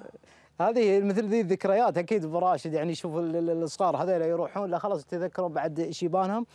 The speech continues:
إن ذكرت إن في بلدية في الشحانية، أكيد إن أصدر مجلس الوزراء قرار خاص بإنشاء بلدية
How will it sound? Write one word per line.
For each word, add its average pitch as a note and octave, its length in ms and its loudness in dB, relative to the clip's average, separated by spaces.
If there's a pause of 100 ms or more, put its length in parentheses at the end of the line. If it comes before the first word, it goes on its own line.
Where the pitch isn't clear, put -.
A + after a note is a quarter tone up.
(280)
إن G3+ 80 0
ذكرت A3+ 420 0
إن G3 180 2
في F3+ 140 0
بلدية F3+ 480 2
في - 100 -6
الشحانية، E3+ 640 -2
أكيد D#3+ 240 -4
إن D3 80 -2
أصدر D#3+ 360 -2
مجلس D3+ 360 -6
الوزراء D3 480 -2 (280)
قرار E3+ 260 2
خاص D#3 320 -4
بإنشاء D3+ 300 -4
بلدية C#3 400 -6